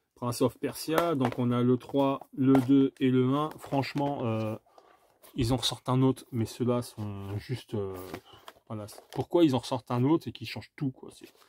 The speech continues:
celui-là était magnifique, il n'y a pas besoin d'aller autre. C'est les musts des Prince of Persia, voilà. iToy Play trois. P E S cinq.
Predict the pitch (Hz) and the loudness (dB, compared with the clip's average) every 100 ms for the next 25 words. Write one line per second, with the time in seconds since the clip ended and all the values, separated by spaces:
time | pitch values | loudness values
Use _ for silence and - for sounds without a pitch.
0 | _ - 117 131 120 113 117 127 135 127 | _ -10 0 0 0 0 2 4 4 2
1 | - 143 - 98 95 127 123 131 110 107 | -2 -12 -10 -12 -8 -4 -2 -2 -4 -6
2 | 107 - _ _ _ _ _ _ _ - | -8 -12 _ _ _ _ _ _ _ -8
3 | - 151 165 165 - - 123 117 - 120 | 4 8 8 6 0 -8 -2 -2 -2 -6
4 | 113 - - - - 104 - - - - | -6 -10 -18 -18 -10 -8 -6 -8 -8 -12
5 | - _ _ _ - - _ - - - | -14 _ _ _ -20 -20 _ -20 -20 -20
6 | - 151 180 202 190 202 - 214 202 - | -4 -2 8 6 8 0 0 -2 -4 -6
7 | _ _ _ - - - - - - _ | _ _ _ -12 -12 -12 -14 -6 -6 _
8 | _ _ - - _ _ _ - 131 156 | _ _ -20 -20 _ _ _ -4 -2 0
9 | 180 170 - 190 185 - | -2 -4 -6 -6 -6 -10